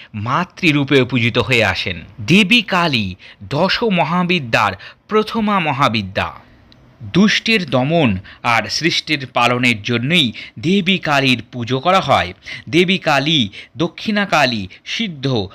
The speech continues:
ভদ্রকালী, শ্মশান কালী, রক্ষা কালী বা মহাকালী নামেও প্রসিদ্ধ। দেবী কালীর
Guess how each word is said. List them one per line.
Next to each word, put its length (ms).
ভদ্রকালী, 840
শ্মশান 500
কালী, 380
রক্ষা 420
কালী 400
বা 140
মহাকালী 720
নামেও 340
প্রসিদ্ধ। 640
দেবী 380
কালীর 540